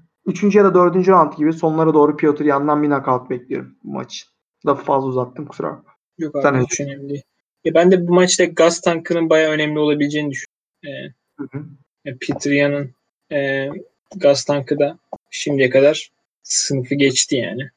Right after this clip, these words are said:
Speaker 1: Ya hiç soru işareti
Speaker 2: Ee,
Speaker 1: olmadı o konu hakkında.
Speaker 2: Aynen. Ee, ya Jose Aldo'nun da işte hani nasıl bir s-,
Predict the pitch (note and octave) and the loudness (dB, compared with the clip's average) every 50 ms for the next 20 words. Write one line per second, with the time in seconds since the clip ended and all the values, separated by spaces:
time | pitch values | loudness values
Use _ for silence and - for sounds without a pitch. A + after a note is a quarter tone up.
0 | _ _ _ _ _ _ - C#3 C#3 D#3+ F#3 F3+ - - G3+ F#3 E3+ E3 D#3+ D3+ | _ _ _ _ _ _ -10 -4 0 0 0 0 2 2 4 4 4 4 4 4
1 | C#3 C#3+ C#3+ F#3+ G3 E3+ D3 B2+ B2 A#2+ - - A#2+ A#2 A#2 A#2 - B2+ A#2 A2+ | 4 4 4 4 4 4 4 2 2 0 -4 -4 -6 -8 -8 -8 -10 -10 -10 -10
2 | A2+ A#2 A#2 - - _ _ _ _ - D#3 C#3 B2+ B2 A#2+ A#2+ - _ _ _ | -10 -14 -16 -20 -20 _ _ _ _ -2 0 0 2 0 -2 -6 -10 _ _ _
3 | _ _ _ _ - C3+ A#2+ A#2 A#2 A2+ A#2 A#2+ C3 C3+ - _ _ _ _ _ | _ _ _ _ -6 -4 -2 -2 -2 -4 -6 -10 -12 -14 -18 _ _ _ _ _
4 | _ - C3+ C#3 D#3 D#3 D3+ E3 D#3 D#3 D#3 D3 D3 D3 D3+ D3+ C#3+ D3+ D3+ C#3 | _ 0 2 4 4 6 6 4 4 4 4 4 2 2 2 2 2 2 0 0
5 | - - - D3 C3+ C3+ C#3 C#3+ C#3+ D3 C3+ - D3 C#3 - - - - - | -2 -2 -2 -2 0 0 0 0 -2 -2 0 0 0 0 0 0 0 0 -2